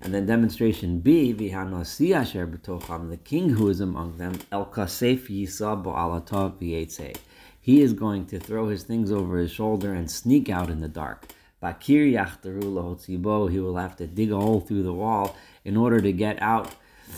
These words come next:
uh, and bring his things out with him. "Panav yichaseh," he's going to cover his face in an attempt that no one should recognize him, that he's the king, trying to disguise himself. "Ya'an asher lo yir'eh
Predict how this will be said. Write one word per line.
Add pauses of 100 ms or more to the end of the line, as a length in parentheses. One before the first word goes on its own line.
(220)
uh,
and
bring
his
things
out
with
him.
"Panav
yichaseh,"
he's
going
to
cover
his
face
in
an
attempt
that
no
one
should
recognize
him,
that
he's
the
king, (580)
trying
to
disguise
himself.
"Ya'an
asher
lo
yir'eh